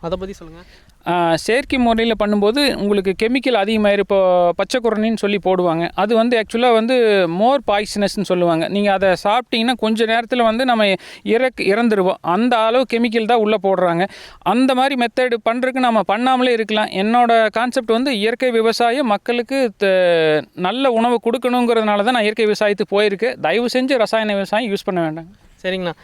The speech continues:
Speaker 1: இப்போ வந்து, பாத்தீங்கன்னா, இவ்வளோ யூஸ் பண்ணி, இந்த நிலத்தை ரெடி பண்ணி, இவ்வளோ தூரம் வந்து, பாத்தீங்கன்னா, பயிரை வளர்த்து கொண்டு வந்திருக்கீங்கல்ல. இப்போ ஒரு ஏக்கர் நம்ம பயிரிடணும் அப்படின்னா, தோராயமா நமக்கு எவ்வளோ செலவாகும்? நீங்க ஒன்பது ஏக்கர் பண்ணிருக்கீங்க. So, ஒரு ஏக்கருக்கு சொல்லுங்க.
Speaker 2: எனக்கு வந்து, எ, இருபத்தஞ்சு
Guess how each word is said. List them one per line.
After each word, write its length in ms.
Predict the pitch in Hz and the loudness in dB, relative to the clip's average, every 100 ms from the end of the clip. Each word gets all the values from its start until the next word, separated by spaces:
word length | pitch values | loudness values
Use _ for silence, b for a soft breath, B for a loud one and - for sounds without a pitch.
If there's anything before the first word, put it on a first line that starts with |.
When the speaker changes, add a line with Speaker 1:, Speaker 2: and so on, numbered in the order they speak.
| B | B
Speaker 1:
இப்போ 240 | - 202 254 | -6 -2 -2
வந்து, 160 | 254 | -2
பாத்தீங்கன்னா, 240 | 247 247 269 | -2 0 0
இவ்வளோ 500 | 220 233 277 240 247 | 2 2 2 2 0
யூஸ் 200 | 320 - | 0 -2
பண்ணி, 420 | 254 247 302 330 - | -4 0 0 0 0
இந்த 480 | 214 226 240 226 214 | 0 2 2 0 0
நிலத்தை 340 | 220 247 233 | 0 0 0
ரெடி 180 | 214 226 | 0 0
பண்ணி, 400 | 220 214 226 233 - | -2 0 0 -2 -4
இவ்வளோ 300 | 190 202 240 | -2 0 2
தூரம் 280 | 226 269 226 | 2 0 0
வந்து, 160 | 226 | -2
பாத்தீங்கன்னா, 220 | 202 208 226 | -2 -2 -2
பயிரை 240 | 208 214 214 | 0 0 0
வளர்த்து 260 | 202 208 | 0 0
கொண்டு 200 | 190 190 | 0 0
வந்திருக்கீங்கல்ல. 460 | 190 165 165 156 139 - B B | -2 -2 -2 -2 -4 -8 B B
இப்போ 160 | 180 | -2
ஒரு 180 | 165 185 | 2 2
ஏக்கர் 320 | 185 269 320 | 2 0 -2
நம்ம 180 | 262 240 226 | -2 -2 -2
பயிரிடணும் 680 | 208 233 233 214 208 220 180 | -2 0 0 0 2 0 -2
அப்படின்னா, 300 | 175 165 185 240 247 | -2 -2 -2 -2 -2
தோராயமா 340 | 277 269 285 | 0 0 0
நமக்கு 260 | 254 208 190 | -2 -2 0
எவ்வளோ 160 | 202 208 | 0 0
செலவாகும்? 280 | 196 190 180 | 0 0 0
நீங்க 200 | 190 196 | 0 0
ஒன்பது 300 | 190 240 226 | 0 0 0
ஏக்கர் 300 | 254 254 202 | -2 -2 0
பண்ணிருக்கீங்க. 380 | 190 165 165 269 B B | -2 -2 -2 -4 B B
So, 200 | - 247 | -2 0
ஒரு 180 | 226 254 | 2 2
ஏக்கருக்கு 380 | 247 233 202 | 2 0 -2
சொல்லுங்க. 300 | 185 156 147 - B B B - | -2 -2 -4 -8 B B B -10
Speaker 2:
எனக்கு 340 | - 196 247 226 | -4 -2 0 0
வந்து, 500 | 226 233 269 269 156 - | 0 0 0 0 -4 -2
எ, 60 | |
இருபத்தஞ்சு 720 | 196 190 196 240 262 233 226 | 0 0 0 0 0 0 -2